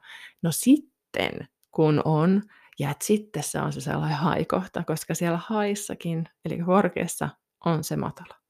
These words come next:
Ja matalassa on korkea. Ja nää kaksi asiaa on läsnä samanaikaisesti koko ajan.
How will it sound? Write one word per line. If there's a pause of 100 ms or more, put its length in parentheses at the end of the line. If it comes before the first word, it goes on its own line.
(280)
Ja
matalassa
on
korkea.
Ja
nää
kaksi
asiaa (440)
on
läsnä (360)
samanaikaisesti (460)
koko
ajan.